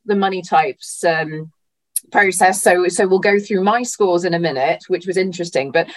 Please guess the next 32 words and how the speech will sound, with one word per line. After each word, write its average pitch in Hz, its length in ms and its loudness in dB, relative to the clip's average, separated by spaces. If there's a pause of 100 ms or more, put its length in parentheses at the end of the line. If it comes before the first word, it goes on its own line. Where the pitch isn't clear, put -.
(160)
I, 190 200 0
I 170 140 4
definitely 190 540 -2
did 175 180 0
not 208 200 -2
resonate 185 500 -2
with 170 180 -2
The 170 80 -2
Prisoner 170 500 0
and, 151 220 -2
and 160 220 -4
found 160 360 0
it - 160 0
quite 160 500 0
sort 165 200 -6
of, 147 80 -6
"No, 170 180 4
I 156 120 4
definitely 165 360 -2
don't 165 200 0
want 175 240 -4
to - 80 -10
be 170 160 2
that 147 240 0
person." 175 540 0 (760)
Have 240 200 2
you 269 120 -2
found 262 400 2
that 240 180 -4
there 214 220 0
is 220 200 2
a, 190 240 4